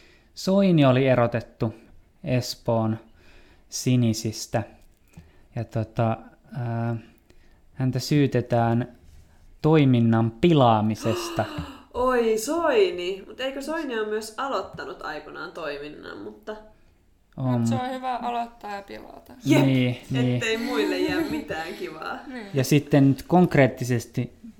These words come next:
Speaker 1: tässä pilaamisessa oli kyse siitä, ää, kuinka Soini on esiintynyt kahden sinisistä lähteneen kuntavaaliehdokkaan kanssa Nyt-liikkeen mainoksissa.
Speaker 2: Oho, se on aikamoinen takin kääntö.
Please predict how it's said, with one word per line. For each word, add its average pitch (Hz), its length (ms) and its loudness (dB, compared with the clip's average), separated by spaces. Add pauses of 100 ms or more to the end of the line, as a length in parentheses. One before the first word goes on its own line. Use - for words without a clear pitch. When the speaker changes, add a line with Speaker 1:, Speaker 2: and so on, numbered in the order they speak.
Speaker 1:
tässä - 360 -10
pilaamisessa 120 840 2
oli 113 340 -4 (300)
kyse 127 340 -2
siitä, 131 640 0 (540)
ää, 113 180 -6
kuinka 120 280 -6
Soini 123 480 2
on 123 120 -4
esiintynyt 120 720 -4
kahden 123 480 0
sinisistä 117 640 -2
lähteneen 117 520 -6
kuntavaaliehdokkaan 113 1200 -4
kanssa 117 360 -6
Nyt-liikkeen 117 760 -2
mainoksissa. 110 760 -6 (880)
Speaker 2:
Oho, 370 480 0 (340)
se 370 160 -8
on 233 160 0
aikamoinen 294 600 -4
takin 208 440 -10
kääntö. 185 460 -8